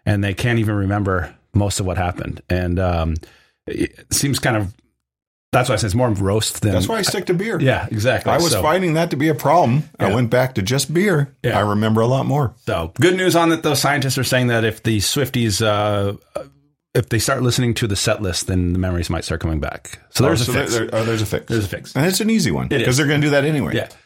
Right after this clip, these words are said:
Speaker 1: And then the other one, again, kind of a pour one out, roast one out, but I'm pouring one out for Florida. Actually, kind of along the lines of your roast,
Speaker 2: <laughs>
Speaker 1: because, um, you know, their governor, Mister DeSantis, there, uh, he, he is extremely obsessed with wokeness,
Speaker 2: Yes.
Speaker 1: uh,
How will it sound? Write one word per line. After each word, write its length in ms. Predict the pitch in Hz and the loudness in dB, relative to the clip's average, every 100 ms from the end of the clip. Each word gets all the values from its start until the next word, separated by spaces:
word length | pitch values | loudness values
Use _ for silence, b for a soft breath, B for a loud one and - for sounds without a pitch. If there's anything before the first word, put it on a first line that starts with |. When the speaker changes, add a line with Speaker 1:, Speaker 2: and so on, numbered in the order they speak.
| b _ | b _
Speaker 1:
And 140 | 123 | 2
then 140 | 135 135 | 2 2
the 80 | 139 | 2
other 180 | 156 156 | 4 4
one, 280 | 147 131 135 | 2 0 -2
again, 340 | 120 135 120 | -2 0 0
kind 200 | - 135 | -2 0
of 80 | 123 | 2
a 100 | 113 | 0
pour 300 | 110 123 117 | 0 0 2
one 160 | 117 117 | 0 0
out, 220 | 110 104 | 0 2
roast 260 | 120 127 | 2 2
one 60 | 113 | 0
out, 80 | 101 | 0
but 80 | 110 | 0
I'm 80 | |
pouring 200 | 107 139 | 0 2
one 100 | 135 | 2
out 180 | 120 120 | 2 0
for 100 | - | -4
Florida. 640 | 110 170 180 117 98 110 b b b | -4 2 4 4 2 0 b b b
Actually, 200 | - 180 - | -2 -2 0
kind 140 | 170 | 2
of 80 | 160 | 4
along 120 | 131 | 4
the 40 | 123 | 2
lines 220 | 120 110 | 2 2
of 60 | 107 | 2
your 120 | 101 | 2
roast, 380 | 123 117 95 - | 4 4 2 -2
Speaker 2:
<laughs> 20 | |
Speaker 1:
because, 340 | 110 110 107 - B B - | 0 0 0 -4 B B -2
um, 420 | 120 113 117 120 | 0 0 -2 -4
you 180 | - 139 | -6 0
know, 80 | 110 | 2
their 120 | 113 | 2
governor, 360 | 107 139 107 104 | 4 2 2 2
Mister 240 | 107 101 95 | 0 0 0
DeSantis, 640 | 85 120 131 104 90 - | 0 0 0 0 -2 -2
there, 400 | 107 98 95 - | 0 0 0 -2
uh, 340 | - 104 95 90 | -2 0 0 0
he, 440 | 123 139 67 - | 0 0 -2 -4
he 220 | - 156 | 0 0
is 120 | 196 143 | 0 -2
extremely 500 | 135 - 175 175 135 | -2 0 2 2 2
obsessed 520 | 101 - 113 - - | 0 2 2 0 -2
with 220 | 101 92 | -2 -2
wokeness, 760 | 107 107 110 - 98 104 - - B B 131 | 0 0 0 0 -2 -2 -2 -6 B B -4
Speaker 2:
Yes. 140 | 107 | 0
Speaker 1:
uh, 400 | 107 104 104 107 | 0 2 2 0